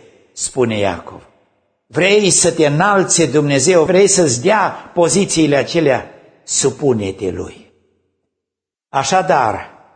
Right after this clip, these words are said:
ai fost făcut pentru a domni,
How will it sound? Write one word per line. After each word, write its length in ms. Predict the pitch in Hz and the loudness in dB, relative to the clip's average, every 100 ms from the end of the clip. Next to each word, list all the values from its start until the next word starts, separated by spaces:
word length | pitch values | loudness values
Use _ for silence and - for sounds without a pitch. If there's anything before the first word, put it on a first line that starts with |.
| _ _ _ _ _ _ _ _ | _ _ _ _ _ _ _ _
ai 220 | 139 135 | -2 -2
fost 340 | 120 160 160 | 0 0 0
făcut 420 | - 143 - 175 - | -2 -2 0 -4 -2
pentru 420 | 160 151 139 139 | -2 -2 0 0
a 120 | 139 | 0
domni, 680 | 123 143 139 156 147 101 - | 2 0 0 -4 -6 -10 -18